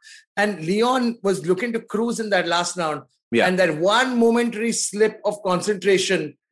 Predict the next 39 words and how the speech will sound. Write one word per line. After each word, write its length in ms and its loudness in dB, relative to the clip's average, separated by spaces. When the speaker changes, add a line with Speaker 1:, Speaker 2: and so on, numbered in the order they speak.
Speaker 1:
and 180 -2
Diaz 560 2
cracked 480 0
him 220 -2
with 140 -4
that 180 2
Speaker 2:
Man, 80 -6
Speaker 1:
left. 280 -4
Speaker 2:
he 160 -6
cracked. 360 -4
Yeah. 240 2
Re-, 120 -8
you 140 4
Speaker 1:
And 180 2
Speaker 2:
know, 80 4
Speaker 1:
the 100 4
Speaker 2:
in, 140 2
in 160 4
fact, 180 4
I 60 6
Speaker 1:
way 60 6
Speaker 2:
was 120 4
seeing 160 4
the 60 4
Speaker 1:
Leon's 100 2
Speaker 2:
similarity. 680 2
You 80 0
know, 60 4
I 140 2
was 160 4
seeing 120 2
the 60 4
similarity 760 2
between 600 0
the 200 2
Usman 540 4
and 260 2
Masvidal 540 2
fight 340 0